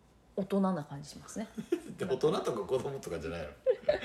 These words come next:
Speaker 2: いや、ただ、なんかどっちが欲してるかじゃない？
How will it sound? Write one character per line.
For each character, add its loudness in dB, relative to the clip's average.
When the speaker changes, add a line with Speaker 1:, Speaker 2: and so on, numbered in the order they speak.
Speaker 2:
い 6
や、 8
た 6
だ、 4
な 2
ん 2
か 2
ど 4
っ -2
ち 2
が 4
欲 4
し 2
て 12
る 12
か 6
じ -6
ゃ -6
な -2
い？ -4